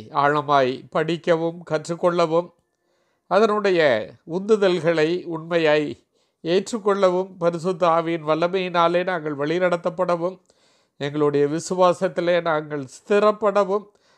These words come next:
கர்த்தர் கிருபை அளிக்க வேண்டுமாய் வேண்டுதல் செய்கிறோம். எங்களை அனைவரையும் ஆசீர்வதியும், வழிநடத்தும், பலப்படுத்தும். மீட்பர் இயேசு கிறிஸ்துவின் மூலம் ஜெப கேளும் சுவாமி.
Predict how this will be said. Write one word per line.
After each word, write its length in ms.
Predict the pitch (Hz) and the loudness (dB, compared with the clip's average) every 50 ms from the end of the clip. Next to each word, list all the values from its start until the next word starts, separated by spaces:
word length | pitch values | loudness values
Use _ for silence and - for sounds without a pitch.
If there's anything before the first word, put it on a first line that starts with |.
| _ _ _ - | _ _ _ -2
கர்த்தர் 400 | 156 151 143 - 175 147 143 139 | -2 -2 0 2 0 0 0 0
கிருபை 320 | 135 175 170 165 170 170 | -2 -4 -2 -2 0 0
அளிக்க 300 | 165 165 165 156 - 180 | 0 0 -2 -4 -4 -4
வேண்டுமாய் 520 | 156 156 160 156 160 156 160 160 156 175 190 | -2 -2 -2 -2 -2 -2 0 0 0 0 -2
வேண்டுதல் 460 | 160 131 139 139 123 131 127 120 123 | -2 -4 -4 -6 -8 -8 -10 -10 -10
செய்கிறோம். 500 | - - 127 127 123 127 117 117 131 - _ _ _ _ _ _ _ _ _ - | -10 -10 -8 -8 -6 -6 -6 -6 -8 -10 _ _ _ _ _ _ _ _ _ -10
எங்களை 260 | 131 123 123 123 117 | -6 -4 -2 0 0
அனைவரையும் 560 | 123 123 135 151 147 156 151 151 156 156 151 143 | 0 0 0 -2 0 0 0 0 0 2 2 2
ஆசீர்வதியும், 800 | 156 160 160 - - 196 180 180 185 180 165 180 190 196 180 | 2 2 0 -2 -4 -4 -4 -2 -4 -4 -4 -4 -4 -2 -2
வழிநடத்தும், 680 | 175 170 185 202 202 208 202 196 190 190 - 233 214 | -2 0 0 -2 -2 -2 -2 -4 -4 -4 -6 -4 -2
பலப்படுத்தும். 640 | 160 123 123 123 120 - 120 117 107 - 139 131 - _ _ _ _ _ _ _ _ _ _ - | -2 -2 -2 -4 -6 -6 -8 -8 -8 -10 -14 -16 -16 _ _ _ _ _ _ _ _ _ _ -4
மீட்பர் 420 | 135 143 143 131 - 143 135 131 | -4 -4 -4 -2 2 2 2 4
இயேசு 320 | 143 156 170 180 - - 190 160 | 2 0 0 -2 -2 -4 -4 -4
கிறிஸ்துவின் 520 | 156 170 185 185 190 - 196 202 208 180 | -2 -2 -4 -2 -2 -2 -2 -2 -2 -2
மூலம் 320 | 180 190 190 190 196 190 180 165 | -2 -2 0 0 -2 -4 -4 -4
ஜெப 320 | 160 202 190 202 233 226 | -2 -2 0 0 0 0
கேளும் 420 | 196 233 214 208 214 226 220 220 | 0 0 0 0 0 0 -2 -4
சுவாமி. 500 | - - - 139 117 110 104 98 95 98 | -8 -6 -2 -2 -2 -2 -2 -4 -8 -10